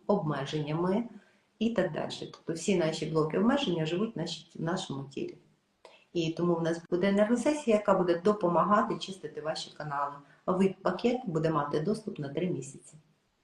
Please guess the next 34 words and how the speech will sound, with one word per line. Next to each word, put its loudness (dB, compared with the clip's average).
І -8
повірте, -2
дива 4
є. -6
І 2
вони 6
стаються 2
з -6
тими, 2
хто -4
в 0
них -4
вірить. -4
І 0
хто -4
щось 0
робить 2
для -2
того, 2
щоб -10
ці -8
дива -4
прийшли. -6
Просто 2
так, 6
лежачи 0
на 2
дивані, 4
нічого -2
не -6
роблячи, -6
дива 0
не 4
прийдуть. -6